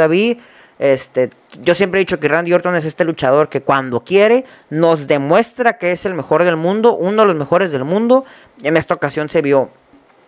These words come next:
hubo movidas bien, bien chingonas. Este, Seth Rollins sigue intentando el pedigrí, según yo ya lo iba a quitar, ya lo iba a eliminar, pero lo sigue utilizando en su arsenal. Este, Randy Orton sacó su D D T, este,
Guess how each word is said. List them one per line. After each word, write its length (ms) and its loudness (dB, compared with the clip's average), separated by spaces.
hubo 180 2
movidas 380 2
bien, 260 -6
bien 280 -2
chingonas. 760 0
Este, 840 2
Seth 260 0
Rollins 360 0
sigue 440 0
intentando 640 2
el 80 -4
pedigrí, 500 -2
según 340 0
yo 140 4
ya 120 2
lo 100 2
iba 100 2
a 80 0
quitar, 420 2
ya 140 2
lo 100 2
iba 200 4
a 80 0
eliminar, 540 0
pero 160 2
lo 160 0
sigue 220 0
utilizando 540 -2
en 80 -6
su 120 0
arsenal. 600 -2
Este, 260 -2
Randy 240 0
Orton 240 2
sacó 260 0
su 180 0
D 120 6
D 140 2
T, 520 2
este, 540 -4